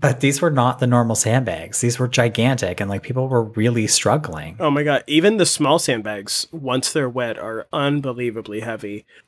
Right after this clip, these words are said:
Speaker 2: It made me nauseous watching this challenge, just thinking about the exhaustion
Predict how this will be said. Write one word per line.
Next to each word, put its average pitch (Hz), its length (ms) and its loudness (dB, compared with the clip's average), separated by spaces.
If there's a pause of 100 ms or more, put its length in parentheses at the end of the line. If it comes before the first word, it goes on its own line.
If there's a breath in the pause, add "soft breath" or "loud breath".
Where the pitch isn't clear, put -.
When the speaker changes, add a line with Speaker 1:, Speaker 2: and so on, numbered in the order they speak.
Speaker 2:
It 156 160 4
made 147 260 6
me 156 140 4
nauseous 123 640 0
watching 113 540 -2
this 107 220 -2
challenge, 104 640 -4
just 123 200 0
thinking 123 360 -2
about 113 320 -4
the 123 140 0
exhaustion 120 880 -2